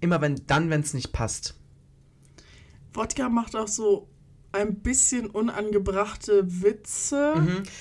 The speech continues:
Speaker 1: Und sagt, es wär schwarzer Humor dabei, hat er einfach gerade Minderheiten ausgegrenzt.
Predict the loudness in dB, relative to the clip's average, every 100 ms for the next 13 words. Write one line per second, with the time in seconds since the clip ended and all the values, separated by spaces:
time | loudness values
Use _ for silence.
0 | -2 2 4 2 0 2 2 4 4 4
1 | 4 4 4 2 4 2 2 2 0 0
2 | -2 0 2 2 -2 -2 0 2 2 0
3 | -4 -8 -8 -10 -4 -4 -4 -8 -6 -8
4 | -10